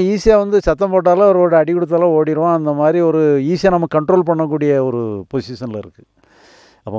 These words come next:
கண்ட்ரோல் பண்ணக்கூடிய பொசிஷன்ல இருக்கும் பொழுது இருந்தாலும் கூட, அவன் கத்தி காட்டி இது பண்ணும் பொழுது நமக்கு ஒரு டிஸ்டர்பன்ஸ் ஏற்பட தான் செய்யுது, மனசுல ஒரு டிஸ்டர்பன்ஸ் ஏற்படுது. இருந்தாலும் என்னன்னு சொல்லி சொன்னா, அது நம்ம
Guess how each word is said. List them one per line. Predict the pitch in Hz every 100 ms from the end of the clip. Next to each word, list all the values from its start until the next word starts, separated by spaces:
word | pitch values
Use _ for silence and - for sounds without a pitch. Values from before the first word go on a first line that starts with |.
| 101
கண்ட்ரோல் | 120 135 196 208
பண்ணக்கூடிய | 196 190 185 190 190
பொசிஷன்ல | 170 156 180 196 190 190
இருக்கும் | 175 160 175
பொழுது | 175
இருந்தாலும் | 175 170 170
கூட, | 175
அவன் | 185 175
கத்தி | 156 170
காட்டி | 175 180 180
இது | 175 160
பண்ணும் | 170 170 165
பொழுது | 165 175 170 143 170 - - -
நமக்கு | 175 190 185
ஒரு | 165
டிஸ்டர்பன்ஸ் | - 202 190 170
ஏற்பட | 175 170 175
தான் | 165 156 120
செய்யுது, | 107 92 _ -
மனசுல | 120 143 135 156
ஒரு | 143 139 131
டிஸ்டர்பன்ஸ் | 120 110 147 143 135
ஏற்படுது. | 131 120 113 107 151 _ - _ -
இருந்தாலும் | 147 190 208 208 202 214
என்னன்னு | 196 190 185
சொல்லி | 175 160
சொன்னா, | 151 180 175 170 - - - -
அது | 147 170
நம்ம | 160